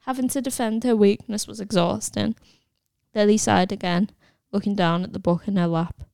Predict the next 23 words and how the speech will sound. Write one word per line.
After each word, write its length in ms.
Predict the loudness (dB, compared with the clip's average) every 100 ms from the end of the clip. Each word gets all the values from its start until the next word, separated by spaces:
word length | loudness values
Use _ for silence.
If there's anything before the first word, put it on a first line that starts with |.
| _ _
"Where 180 | 2 4
did 180 | 2 2
these 220 | 4 4
bad 300 | 4 4 4
things 240 | 0 2 4
come 220 | 4 4
from 180 | 2 4
anyway? 440 | 4 4 2 0 _ _ _ _ -4
That 220 | -4 2
thing 240 | 2 4
that 120 | 2 2
attacked 380 | 2 2 2
me, 160 | 0 2
was 160 | 4 4
that 180 | 2
one 220 | 4 2 4
of 80 |
them?" 260 | 4 4 0 -10 _ _
Theon 380 | 2 4 4
gave 220 | 4 2 2
a 60 |
condescending 960 | -2 -6 -4 -2 -2 -4 -4 -4 -4 -2
snort. 680 | -4 -4 -2 -2 -4 -6